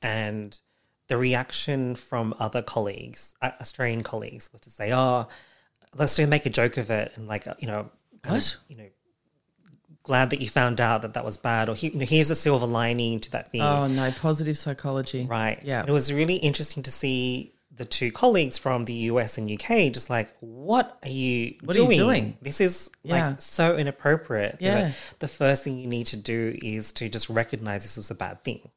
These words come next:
Speaker 2: They're sad.
Speaker 1: Yeah, and if
Speaker 2: They're
Speaker 1: they
Speaker 2: hurt.
Speaker 1: wanna move on from it, great, you can
Speaker 2: Yeah.
Speaker 1: support them in that. But
Speaker 2: Yeah.
Speaker 1: this idea of, like, just telling people, like, "Oh, lucky you found out they were bad," or, you
Speaker 2: Mm,
Speaker 1: know,
Speaker 2: mm.
Speaker 1: like, "Oh, that must mean that you are being,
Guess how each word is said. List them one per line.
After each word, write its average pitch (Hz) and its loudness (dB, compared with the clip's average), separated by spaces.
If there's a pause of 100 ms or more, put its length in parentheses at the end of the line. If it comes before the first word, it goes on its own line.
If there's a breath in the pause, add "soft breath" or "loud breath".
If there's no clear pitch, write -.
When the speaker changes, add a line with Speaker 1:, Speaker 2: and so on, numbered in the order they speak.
(140)
Speaker 2:
They're 165 0
sad. 143 -2 (200)
Speaker 1:
Yeah, 151 2 (120)
and 135 0
if 131 -4
Speaker 2:
They're 156 -2
Speaker 1:
they 160 8
Speaker 2:
hurt. 202 8
Speaker 1:
wanna 170 6
move 127 2
on 156 2
from 190 -4
it, 196 -2
great, 127 0
you 117 -8
can 120 -8
Speaker 2:
Yeah. 143 0
Speaker 1:
support 135 -2
them 120 -4
in 107 -4
that. 104 -4
But 127 -10
Speaker 2:
Yeah. 143 0
Speaker 1:
this 135 -2
idea 131 2
of, 131 -4
like, 117 -4
just - -4
telling 123 -2
people, 113 -10
like, 104 -6
"Oh, 127 2
lucky 135 0
you 127 -2
found 113 -4
out 127 -2
they 113 -4
were 101 -4
bad," 127 -2
or, 107 -4
you 151 -2
Speaker 2:
Mm, 151 0
Speaker 1:
know, 104 -2 (280 loud breath)
Speaker 2:
mm. 160 -2
Speaker 1:
like, - -2
"Oh, 131 4
that 160 4
must 151 0
mean 147 2
that 139 -2
you 127 -2
are 120 -2
being, 113 -6